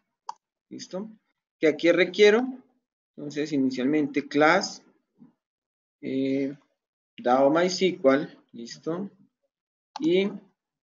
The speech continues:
datos, que son los que me van a permitir a mí acceder a la base de datos.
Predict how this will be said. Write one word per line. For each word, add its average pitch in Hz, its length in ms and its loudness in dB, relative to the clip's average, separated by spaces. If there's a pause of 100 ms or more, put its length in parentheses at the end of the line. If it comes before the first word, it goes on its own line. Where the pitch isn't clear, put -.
(360)
datos, - 540 2 (100)
que 175 120 -4
son 165 140 2
los 160 120 0
que 165 100 0
me 151 120 6
van 131 160 6
a 139 100 4
permitir 127 460 4
a 139 60 4
mí 202 260 2 (160)
acceder 135 420 4
a 127 40 8
la 127 120 8
base 110 300 4
de 117 80 6
datos. - 420 2